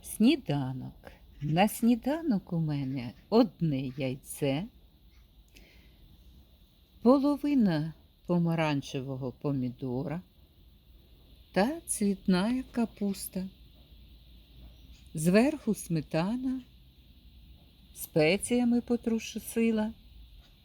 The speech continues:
Питиму сьогодні не каву, а чай,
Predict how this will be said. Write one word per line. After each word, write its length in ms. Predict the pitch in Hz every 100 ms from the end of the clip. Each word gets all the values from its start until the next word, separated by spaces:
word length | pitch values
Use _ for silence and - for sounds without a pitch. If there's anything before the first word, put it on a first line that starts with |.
| - - - - - - - - - - - - - - - - - - - - - - - - - - - - - - - - - - - -
Питиму 680 | - 330 359 285 180 156 143 - - - -
сьогодні 580 | - 175 175 165 165 156
не 180 | 147 135
каву, 580 | - 214 311 311 320 - -
а 160 | 202
чай, 600 | 285 - - 160 147 139